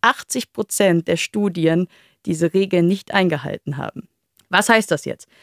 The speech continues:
Das bedeutet, dass die Ergebnisse mit Vorsicht zu genießen sind.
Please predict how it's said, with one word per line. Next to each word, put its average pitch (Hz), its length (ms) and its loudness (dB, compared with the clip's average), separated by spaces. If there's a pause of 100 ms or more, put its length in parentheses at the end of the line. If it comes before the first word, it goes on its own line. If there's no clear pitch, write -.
(120)
Das - 180 -2
bedeutet, 220 420 0
dass 214 160 0
die - 100 -2
Ergebnisse 190 540 0
mit 170 160 0
Vorsicht 226 400 0
zu 165 80 -2
genießen 147 420 -6
sind. 120 260 -8